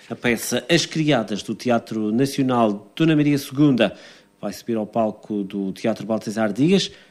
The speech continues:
a vinte e seis e a vinte e oito e vinte e nove de maio, e Filipe Laféria, o encenador, regressa à Madeira com Olívia e Eugénio, no âmbito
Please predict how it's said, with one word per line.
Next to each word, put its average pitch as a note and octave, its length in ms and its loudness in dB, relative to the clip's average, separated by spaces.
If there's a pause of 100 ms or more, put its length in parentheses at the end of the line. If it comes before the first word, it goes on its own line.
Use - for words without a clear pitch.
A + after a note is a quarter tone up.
(220)
a G2+ 160 2
vinte D#3+ 280 -2
e - 40 -16
seis E3 600 0
e A2 160 -2
a G2 40 0
vinte D#3 340 0
e D3 60 4
oito C3 200 2
e A2+ 40 -4
vinte A#2 240 -4
e A2+ 40 -2
nove F#2+ 300 -2
de - 100 -4
maio, B2 520 4 (320)
e F3+ 100 2
Filipe G#3+ 320 0
Laféria, E3 640 2 (100)
o F#2 80 -16
encenador, E2+ 520 -12
regressa G#2 520 -6
à F#2 60 -4
Madeira F2+ 440 -4 (120)
com G2+ 640 -2
Olívia F3+ 800 2
e D3+ 320 0
Eugénio, A2 800 4 (480)
no F#2+ 140 -2
âmbito A#2 340 -4